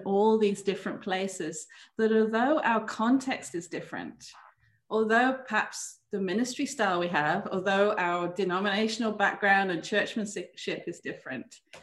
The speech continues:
yet actually the similar principles and postures of mission are what informs our work.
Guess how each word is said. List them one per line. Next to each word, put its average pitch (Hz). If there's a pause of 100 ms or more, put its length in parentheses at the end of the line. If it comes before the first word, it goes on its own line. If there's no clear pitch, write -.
(360)
yet -
actually 233
the 214
similar 226 (220)
principles 220
and 196
postures 175 (240)
of 175
mission 180 (340)
are 196
what 196
informs 196
our 175
work. -